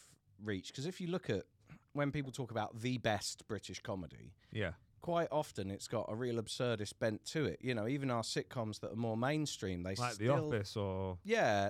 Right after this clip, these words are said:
Speaker 1: the, uh, I was actually thinking even real big mainstream stuff like, um, stuff like Only Fools and Horses.
Speaker 2: Oh, yeah, yeah, yeah.
Speaker 1: They'll occasionally dip their toe into, you know, them
Speaker 2: Absurdist.
Speaker 1: dressed as Batman and Robin, for
Speaker 2: Yeah.
Speaker 1: example. You know, something really silly.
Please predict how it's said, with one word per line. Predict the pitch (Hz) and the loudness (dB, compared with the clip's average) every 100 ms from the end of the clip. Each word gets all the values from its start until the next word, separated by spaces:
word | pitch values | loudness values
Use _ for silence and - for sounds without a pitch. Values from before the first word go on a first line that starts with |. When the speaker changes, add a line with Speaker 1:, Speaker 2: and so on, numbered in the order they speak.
| - | 2
Speaker 1:
the, | 147 120 | -2 2
uh, | 151 - | 0 2
I | 185 | 2
was | 247 233 | 2 0
actually | 180 - 143 | 0 -2 0
thinking | 156 135 143 | 0 -2 0
even | 160 147 110 | 0 0 -2
real | 131 233 202 | -2 -2 0
big | 117 92 | 0 0
mainstream | 98 98 - 98 92 | 0 0 0 -2 -2
stuff | - 95 92 | 0 -2 -2
like, | 110 101 98 - - | 0 0 0 -4 -2
um, | 104 101 98 95 90 - - - - | 0 2 2 0 -4 -8 -20 -20 -14
stuff | - 147 | -4 -2
like | 143 95 | 0 2
Only | 139 127 | 2 2
Fools | 147 127 | -2 -2
and | 123 | -2
Horses. | 156 170 - 165 | -2 -2 -4 2
Speaker 2:
Oh, | 233 | 4
yeah, | 247 214 165 | 4 4 4
yeah, | 131 | 4
yeah. | 98 82 - | 2 -2 0
Speaker 1:
They'll | 156 175 170 | 2 4 2
occasionally | - 175 190 151 147 123 | 2 2 2 2 0 2
dip | 151 151 | 2 2
their | 131 123 | 2 2
toe | - - 139 120 | 0 2 4 4
into, | 113 110 - 110 107 107 | 2 0 0 2 4 2
you | - 131 | 0 2
know, | 110 | 4
them | 113 127 131 | 4 2 2
Speaker 2:
Absurdist. | |
Speaker 1:
dressed | 110 123 - | 2 2 2
as | 131 | -2
Batman | - 117 131 131 | 0 0 2 2
and | 156 | 4
Robin, | 208 120 101 | 2 2 0
for | 98 | 2
Speaker 2:
Yeah. | 247 | 0
Speaker 1:
example. | 107 123 104 104 147 | 2 4 4 2 2
You | |
know, | 139 | 4
something | 120 165 147 | 2 2 2
really | 151 156 135 | 2 0 0
silly. | - - 170 92 82 | 0 0 0 0 -2